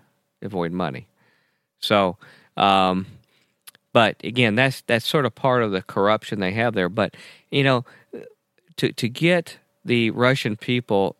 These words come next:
excited that now this is getting ready to be their era where they're gonna control global things, they've went and gone to Mount Athos and elsewhere and taken the right hand of John the Baptist and is touring around Russia.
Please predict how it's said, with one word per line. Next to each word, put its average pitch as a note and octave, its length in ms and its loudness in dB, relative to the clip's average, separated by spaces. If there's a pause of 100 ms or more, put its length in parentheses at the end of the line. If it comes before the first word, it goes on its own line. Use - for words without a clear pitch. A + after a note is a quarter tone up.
(160)
excited A#2 640 0
that G2+ 120 -4
now A2 200 2
this G2 260 -6
is A2 60 -8
getting G#2+ 220 -2
ready G#2+ 220 -2
to G2 60 -6
be G2 160 -4
their G#2 260 0
era G#2 380 2
where F#2 120 -2
they're G2+ 120 0
gonna G2 200 -2
control G#2 440 -2
global G2+ 440 -2
things, G2 480 -2 (540)
they've A2+ 180 2
went B2+ 320 0
and G#2+ 180 -4
gone A2+ 320 2
to F#2+ 340 -2
Mount G#2 260 2
Athos G#2+ 400 0
and G#2 60 -2
elsewhere G#2 260 -2
and F#2 100 -4
taken A2 340 -4
the G2 100 -2
right G#2 340 0
hand G#2+ 460 -2
of F#2+ 220 -6
John G2+ 260 2
the F#2+ 80 -2
Baptist F#2+ 640 -2
and F2+ 100 -6
is F2 160 -6
touring G#2+ 440 -2
around F#2+ 420 -2
Russia. F#2 640 -2